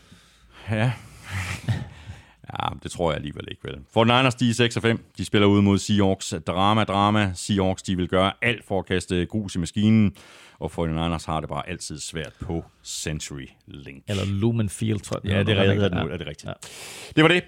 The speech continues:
Speaker 1: Det var, øh, tolvte spillerunde. Lige om lidt, så skal vi sætte vores, øh, picks til, øh, trettende spillerunde. Vi skal også omkring både Odds-quizzen og Tips tolveren.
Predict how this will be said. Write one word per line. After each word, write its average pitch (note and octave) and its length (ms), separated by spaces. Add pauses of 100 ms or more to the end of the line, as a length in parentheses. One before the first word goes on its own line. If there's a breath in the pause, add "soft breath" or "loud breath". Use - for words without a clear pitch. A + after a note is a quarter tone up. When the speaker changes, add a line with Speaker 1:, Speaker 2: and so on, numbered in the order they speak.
Speaker 1:
Det D#3 80
var, D3+ 220
øh, A#2 380
tolvte D3+ 280
spillerunde. C#3+ 760
Lige A2 180
om B2+ 80
lidt, B2 160
så - 60
skal - 160
vi G2+ 60
sætte A#2+ 300
vores, A2 260
øh, G#2+ 80
picks A#2 280
til, F#2 320
øh, E2 180
trettende D3+ 380
spillerunde. B2+ 720
Vi G#2+ 80
skal - 160
også F#2 220
omkring F#2 420
både F#2+ 380
Odds-quizzen A#2 600
og F2 80
Tips - 200
tolveren. C#3 440